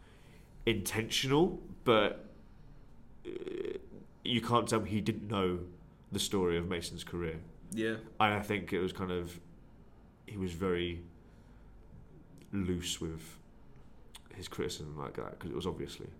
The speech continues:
Speaker 1: like,
Speaker 2: Yeah, I'm, I'm sure a lot of people so, will, will, will put that in sort of stronger words as well, to
Speaker 1: Yeah.
Speaker 2: be honest, 'cause, like,
Speaker 1: Yeah, I don't need to put it in stronger words, but I know
Speaker 2: Yeah.
Speaker 1: people will.
Speaker 2: Other people, like, Klopp's, yeah, he's a, he's a, he's a, he's an odd fella, isn't
Speaker 1: He's
Speaker 2: he,
Speaker 1: a prickly
Speaker 2: really? I
Speaker 1: feeling.
Speaker 2: mean, like, I don't,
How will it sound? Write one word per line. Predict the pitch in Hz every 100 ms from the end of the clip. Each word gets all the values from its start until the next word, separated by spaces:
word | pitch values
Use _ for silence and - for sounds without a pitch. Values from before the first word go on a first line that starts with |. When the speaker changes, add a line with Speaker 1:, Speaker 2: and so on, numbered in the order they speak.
| - - -
Speaker 1:
like, | 50 - - - -
Speaker 2:
Yeah, | 107 107 113
I'm, | 113 120
I'm | 117
sure | 120 165
a | 113
lot | 107
of | 101
people | 131 110
so, | 101 117 - - 104
will, | 104 101 -
will, | 101 -
will | 113
put | 101 107 104
that | 98
in | 90
sort | 90 98
of | -
stronger | - 98 95
words | 95 98 95 -
as | 90
well, | 95 92 - -
to | 107
Speaker 1:
Yeah. | 95
Speaker 2:
be | 92
honest, | 80 - -
'cause, | - 92 -
like, | 92
Speaker 1:
Yeah, | 85 90
I | 98
don't | 92
need | 85
to |
put | - 78
it |
in | -
stronger | - -
words, | - -
but | - -
I | 143
know | 165
Speaker 2:
Yeah. | 110 92
Speaker 1:
people | 95 85 80 73
will. | 76 - - - - - -
Speaker 2:
Other | 131 143
people, | 175 - -
like, | -
Klopp's, | - 156 - - 107
yeah, | 92 90
he's | 95
a, |
he's | 101 104 98
a, | 92 - - 104
he's | 101
a, | 101 95
he's | 92 101
an | 92
odd | 87
fella, | - - - 90 90
isn't | 95
Speaker 1:
He's | 92
Speaker 2:
he, |
Speaker 1:
a | 90
prickly | - 95
Speaker 2:
really? | 90
I | -
Speaker 1:
feeling. | 85 82 90
Speaker 2:
mean, |
like, | 92 92 -
I | 101
don't, | 110 107